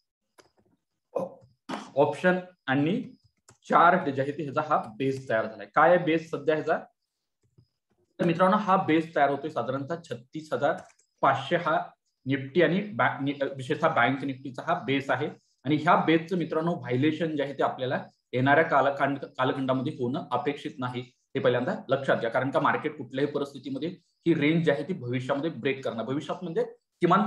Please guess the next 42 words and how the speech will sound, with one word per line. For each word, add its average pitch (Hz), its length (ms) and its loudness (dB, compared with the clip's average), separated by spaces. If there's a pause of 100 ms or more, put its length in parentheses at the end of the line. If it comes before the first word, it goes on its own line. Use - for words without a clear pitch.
first, 175 280 4
ह्या 170 160 6 (160)
first 165 220 4
वीकचं 165 380 -4
जे 170 220 -4
expiry 139 440 0
आहे, 123 200 0 (220)
ह्या - 240 2
एक्सपायरीला 156 480 2
तर 175 80 0
market 139 360 0
ह्या 160 180 -2 (300)
बेसचं 143 360 2
violation 135 480 0
करणार 135 360 2
नाही. 139 180 -10
आणि 143 140 -2
market 151 420 2
जर 180 140 0
जास्तीत 156 460 0
जास्त 156 240 0
बँक 135 360 0
निफ्टी 147 240 -8
indices 135 460 0
जर 156 140 -4 (140)
खाली 131 160 0
आला, 135 240 -2 (360)
तर 170 60 4
या 165 300 6 (380)
छत्तीस 190 420 -2
हजार 180 160 6
आठशे 147 420 2
शहात्तर 143 480 -2
पर्यंत 160 220 4
खाली 143 260 -4
येऊ 151 120 4
शकतो 156 320 -6
आणि 156 120 -4
इथून 160 340 -2
बँक 139 320 2
निफ्टी 143 260 -10
परत 147 280 0